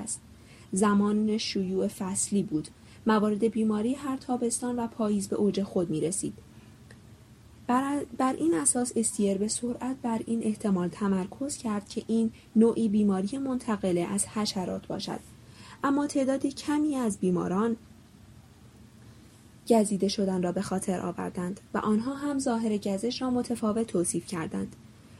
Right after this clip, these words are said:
دو سال به سختی تلاش کردند تا دکتر استیر و همکارانش به یک چیز مشکوک شدند.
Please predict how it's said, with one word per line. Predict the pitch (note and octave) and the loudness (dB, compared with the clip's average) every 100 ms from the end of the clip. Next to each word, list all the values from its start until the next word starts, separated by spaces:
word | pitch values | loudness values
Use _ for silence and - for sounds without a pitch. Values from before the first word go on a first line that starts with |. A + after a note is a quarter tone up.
| - | 0
دو | D4+ | 2
سال | D#4 D4+ C#4+ | 4 2 0
به | C4+ | 0
سختی | B3+ A3+ - A3+ | 0 -2 -2 -4
تلاش | G#3+ F#3+ F#3+ - | -2 0 0 -2
کردند | G3 F#3+ F#3+ G3 | -6 -4 -2 -4
تا | G3 G#3+ | -2 -2
دکتر | G3 G3 A3 | -2 0 0
استیر | A3 A3+ - C4+ C4+ | 0 0 -2 -2 -2
و | |
همکارانش | B3+ A#3 G#3+ G#3 F3+ E3 F3 - - - - | -2 0 2 2 2 0 -2 -6 -16 -10 0
به | |
یک | A#3+ C4 C4+ | 2 0 -4
چیز | - A3 - | -6 -4 0
مشکوک | G3 F#3+ - F3 | -2 -2 -2 -2
شدند. | - F3 E3 G3 | -2 -6 -4 -6